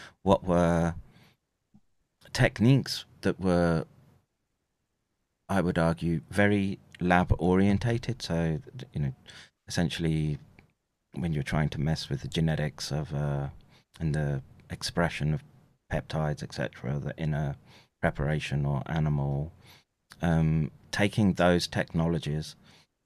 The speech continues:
and mass utilizing them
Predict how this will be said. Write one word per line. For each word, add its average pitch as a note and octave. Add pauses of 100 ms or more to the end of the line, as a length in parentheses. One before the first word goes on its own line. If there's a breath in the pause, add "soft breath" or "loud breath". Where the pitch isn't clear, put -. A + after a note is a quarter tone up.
(100)
and D#2+ (720)
mass F2+ (320)
utilizing D#2
them D#2